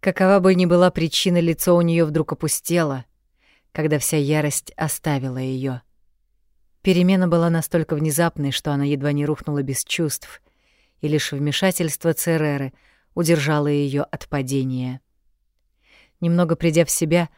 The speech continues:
Рахема уставилась на правую руку Цереры у себя на предплечье, потрясенная дерзостью этой девчонки,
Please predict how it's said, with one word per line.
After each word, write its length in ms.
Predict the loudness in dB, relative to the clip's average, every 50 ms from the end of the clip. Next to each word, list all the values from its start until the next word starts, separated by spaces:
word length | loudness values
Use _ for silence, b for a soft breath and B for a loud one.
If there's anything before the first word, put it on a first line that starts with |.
| _ _ _ _ _ _ _
Рахема 500 | -2 -2 -2 -2 -2 0 0 2 4 4
уставилась 560 | 2 2 2 2 2 2 4 4 2 2 0 0
на 100 | -2 0
правую 360 | 0 0 2 2 4 4 2
руку 200 | 2 0 -2 -4
Цереры 460 | -4 -2 -2 0 0 0 0 0 -2 -4
у 60 | -6
себя 240 | -6 -4 -2 -2 0
на 120 | -2 -2
предплечье, 760 | -4 -6 -8 -6 _ 0 2 2 2 2 -2 -4 -6 -8 -12 b b b b b b b b
потрясенная 720 | -6 -4 -2 0 0 0 2 4 4 4 2 2 0 -2 -2
дерзостью 720 | 0 2 2 2 2 2 -2 -4 -6 -6 -4 -2 -2 -2 -2
этой 220 | -4 -4 -2 -2
девчонки, 720 | -2 -2 -2 -2 0 0 2 2 2 0 -4 -6 -10 -12